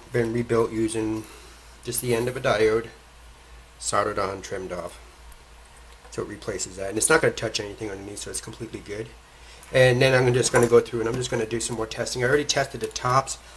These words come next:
and I'm gonna test it from underneath here. Just for continuity, I'm gonna go from this one right here. Again, it likes some more out. Down there, good connection.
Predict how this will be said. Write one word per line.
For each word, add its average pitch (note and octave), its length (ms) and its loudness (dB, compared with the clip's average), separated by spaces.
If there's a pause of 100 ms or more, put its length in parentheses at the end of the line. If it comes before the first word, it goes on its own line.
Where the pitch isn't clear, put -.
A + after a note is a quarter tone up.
(140)
and C#3 60 -2
I'm D3 80 -4
gonna C#3 80 0
test - 280 -4
it B2+ 60 -14
from B2 180 -4
underneath A#2+ 460 -2
here. C#3+ 320 -4 (1040)
Just B2+ 140 -6
for - 80 -16
continuity, C3+ 600 -4
I'm A#2+ 60 -6
gonna A#2+ 140 -6
go A#2+ 180 -6
from A2+ 460 -8 (1080)
this A2 200 -2
one C3 80 -6
right A#2 220 -4
here. B2+ 480 -2 (2250)
Again, C#3 180 -10
it - 120 -14
likes C3+ 180 -8
some G2 120 -14
more - 100 -16
out. - 240 -20 (2250)
Down A#2+ 220 -8
there, G#2 280 -14 (400)
good C3 180 -8
connection. A2+ 460 -10